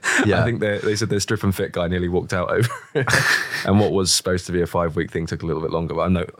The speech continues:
Speaker 2: I, I, I didn't really have
Speaker 1: Yeah.
Speaker 2: I didn't wanna chase them 'cause
Speaker 1: You
Speaker 2: I
Speaker 1: were
Speaker 2: knew
Speaker 1: like, "Okay,
Speaker 2: there's no way they're
Speaker 1: we've
Speaker 2: gonna
Speaker 1: agreed
Speaker 2: get
Speaker 1: a
Speaker 2: it done in
Speaker 1: price.
Speaker 2: five
Speaker 1: Thank you
Speaker 2: weeks."
Speaker 1: much.
Speaker 2: Yeah,
Speaker 1: Yeah.
Speaker 2: um, I mean, we, they were really good about it. It went up a little bit, the price, but that was more
Speaker 1: Yeah.
Speaker 2: than fair for the job that they did. Um,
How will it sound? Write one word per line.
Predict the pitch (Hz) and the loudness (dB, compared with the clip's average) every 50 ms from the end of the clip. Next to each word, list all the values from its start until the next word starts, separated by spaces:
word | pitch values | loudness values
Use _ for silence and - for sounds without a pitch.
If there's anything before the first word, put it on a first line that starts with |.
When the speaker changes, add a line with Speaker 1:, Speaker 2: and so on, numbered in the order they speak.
| 104 104 - | -2 0 0
Speaker 2:
I, | - 92 90 - - 87 | 0 0 -2 -2 -2 -2
I, | 85 82 - - | -4 -4 -6 -4
I | 95 92 | -2 0
didn't | 92 - 85 - - - - | 0 0 -2 -6 -8 -8 -2
really | - 98 87 90 | 0 2 2 2
have | 95 85 107 | 2 4 4
Speaker 1:
Yeah. | 104 90 80 | 4 4 4
Speaker 2:
I | 90 | 2
didn't | 92 101 98 | 2 2 2
wanna | 101 95 92 | 2 0 0
chase | - 92 92 92 | 0 -2 -2 -4
them | - 87 | -4 -2
'cause | 87 85 - - | -2 0 4 4
Speaker 1:
You | 170 | 6
Speaker 2:
I | - | 6
Speaker 1:
were | - 110 107 104 | 6 6 4 4
Speaker 2:
knew | 104 98 95 92 | 2 0 0 -2
Speaker 1:
like, | - - - - - - | -4 -10 -16 -8 -4 -4
"Okay, | 156 - 101 92 92 104 - | -2 0 0 0 -2 -2 0
Speaker 2:
there's | - 110 101 | 2 2 4
no | 110 101 | 4 2
way | 95 92 90 | 4 2 4
they're | - | 4
Speaker 1:
we've | 139 127 | 4 4
Speaker 2:
gonna | 120 | 4
Speaker 1:
agreed | 110 - - 117 98 | 4 4 2 2 2
Speaker 2:
get | |
Speaker 1:
a | - 127 | 0 2
Speaker 2:
it | |
done | 117 | 2
in | - | 2
Speaker 1:
price. | 123 - | 2 2
Speaker 2:
five | - - 123 117 110 | 2 0 0 -4 -4
Speaker 1:
Thank | 120 120 117 101 98 - - | -2 0 2 2 2 2 4
you | 92 | 2
Speaker 2:
weeks." | 87 | 2
Speaker 1:
much. | 87 95 98 - - - | 2 0 -2 -2 -2 2
Speaker 2:
Yeah, | 104 117 110 - - | 2 4 4 4 2
Speaker 1:
Yeah. | 90 | 2
Speaker 2:
um, | - - 107 107 107 107 107 - | 0 -2 -2 -2 0 -2 -2 0
I | - | 0
mean, | 180 196 196 | 2 2 2
we, | 196 190 170 165 | 2 2 2 0
they | 156 - 165 156 | 0 0 0 0
were | 135 | 2
really | 131 127 113 101 | 2 2 2 2
good | 101 92 87 | 2 2 2
about | 87 85 | 2 2
it. | 80 | 2
It | 110 | 2
went | 123 113 98 | 2 0 0
up | 90 | -2
a | 90 | -2
little | 87 92 - 78 | -2 -2 -2 -2
bit, | 76 87 - | -2 -2 -4
the | 62 | -4
price, | - 87 85 80 - | -2 -2 -2 -2 -2
but | - 71 | -2 -2
that | 69 98 76 | -2 0 -2
was | 87 92 - - _ - | -2 -4 -6 -6 _ -2
more | - 113 101 98 98 92 | 2 2 4 6 6 6
Speaker 1:
Yeah. | 80 | 4
Speaker 2:
than | 73 65 | 4 2
fair | - - 87 82 80 80 | 0 -2 -2 -2 -2 -4
for | - - | -6 -6
the | 82 85 80 | -6 -6 -4
job | - 87 82 | -2 -2 -2
that | 78 - | -2 -2
they | - 80 78 | -2 -2 -2
did. | 76 82 78 67 58 - _ - - | 0 -2 -2 -2 -4 -10 _ -6 -4
Um, | - 82 82 82 82 82 85 85 85 82 82 78 80 76 - | -2 0 0 0 0 -2 -2 -2 -2 -2 -2 -4 -6 -8 -10